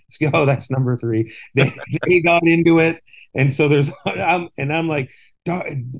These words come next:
my dad's like, "I'm going over there right now." And I was like, "No, you're not." And the dog's barking at this point. I'm like, "No, you're not going over there. You can't go over there right now." Like, just the way that he is.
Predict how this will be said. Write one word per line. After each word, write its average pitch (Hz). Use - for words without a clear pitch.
my 131
dad's 143
like, 139
"I'm 226
going 214
over 185
there 160
right 190
now." 165
And 139
I 139
was 131
like, 117
"No, 165
you're 131
not." 147
And 139
the 123
dog's 147
barking 147
at 123
this 139
point. 139
I'm 151
like, 147
"No, 165
you're 180
not 175
going 175
over 156
there. 143
You 143
can't 160
go 131
over 113
there 101
right 113
now." 104
Like, 113
just 131
the 120
way 147
that 160
he 170
is. 127